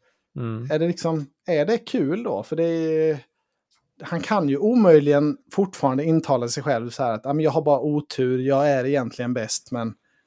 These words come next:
Speaker 2: det här och det här liksom har gjort att jag inte har fått chansen riktigt." Men, men nu måste, nu går det väl snart liksom inte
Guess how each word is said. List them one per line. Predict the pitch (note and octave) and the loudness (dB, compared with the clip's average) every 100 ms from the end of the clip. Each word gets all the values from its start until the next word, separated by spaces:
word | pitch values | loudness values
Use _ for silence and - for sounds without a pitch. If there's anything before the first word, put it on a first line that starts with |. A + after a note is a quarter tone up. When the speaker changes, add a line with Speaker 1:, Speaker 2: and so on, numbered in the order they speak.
| _ _ | _ _
Speaker 2:
det | C3 | -4
här | C3+ B2+ B2 | -2 -2 -4
och | |
det | B2 | -4
här | B2 B2+ A2+ G#2+ | -4 -4 -4 -4
liksom | A2 B2 | -8 -8
har | A#2+ | -6
gjort | B2 A2+ | -6 -8
att | A#2+ | -8
jag | B2 A2 | -6 -6
inte | A#2 | -8
har | G#2+ A2+ G#2+ - _ _ _ _ _ _ - | -8 -6 -6 -10 _ _ _ _ _ _ 0
fått | D#3 - | 0 0
chansen | - C3 A2 C3+ | -2 -2 -2 -4
riktigt." | C3 - A2+ - | -4 -6 -14 -6
Men, | B2+ C3+ | -4 -2
men | D3+ D#3 | 0 0
nu | D#3+ C3 | 2 2
måste, | B2+ D#3 E3+ - _ | 2 2 0 -2 _
nu | E3+ D3 C3 C3+ | 0 2 2 -4
går | D3+ F3+ C3 G#2 | 0 2 2 0
det | A#2+ | -4
väl | D#3+ | -4
snart | - C#3+ A2+ | 0 -2 -2
liksom | B2+ - | -6 -4
inte | B2+ B2 A#2 A2 | -4 -2 -4 -6